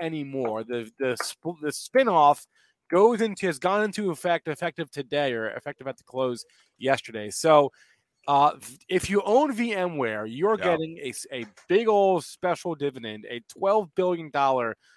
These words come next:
Speaker 1: special dividend is being paid out to V M ware shareholders, uh, this effective, uh, this morning.
Speaker 2: Yeah.
Speaker 1: Um, uh, th-, that, that's coming from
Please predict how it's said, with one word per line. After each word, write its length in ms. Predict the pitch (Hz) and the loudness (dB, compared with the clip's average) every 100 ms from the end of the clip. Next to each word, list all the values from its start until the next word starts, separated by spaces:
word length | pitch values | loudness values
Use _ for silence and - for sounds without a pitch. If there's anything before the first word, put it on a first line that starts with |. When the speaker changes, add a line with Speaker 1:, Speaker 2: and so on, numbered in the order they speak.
| _ | _
Speaker 1:
special 400 | - - 156 - | -20 -2 -2 0
dividend 300 | 147 135 127 | -2 -2 -4
is 100 | 113 | -8
being 220 | - 127 127 | -8 -8 -10
paid 300 | - 156 139 | -8 -6 0
out 280 | 139 127 - | 0 0 -4
to 160 | 120 | -12
V 220 | 110 135 | -6 -4
M 140 | 135 127 | -4 -4
ware 280 | 127 123 113 _ _ | -2 -2 -4 _ _
shareholders, 880 | - - 127 117 113 107 107 101 - - _ _ | -10 -2 -2 0 0 -2 -4 -8 -12 -18 _ _
uh, 200 | 127 127 | 6 6
this 240 | 123 127 - | 4 -4 -6
effective, 580 | 131 160 151 147 117 - _ _ _ _ - | -4 -4 -2 -4 -4 -14 _ _ _ _ -4
uh, 160 | 123 | -4
this 200 | 120 - | -4 -6
morning. 380 | 156 180 98 107 - _ 92 | 0 0 0 -8 -20 _ -8
Speaker 2:
Yeah. 260 | 95 87 87 | -4 -4 0
Speaker 1:
Um, 440 | 120 120 117 110 - _ 143 | 4 4 2 -6 -18 _ -8
uh, 140 | 131 120 117 147 | -6 -8 -16 -6
th-, 160 | 143 | -4
that, 240 | 131 143 143 | 4 4 4
that's 200 | 143 - | 0 0
coming 360 | - 165 156 | 0 2 0
from 560 | 139 - 170 147 139 135 | -4 2 6 8 6 -2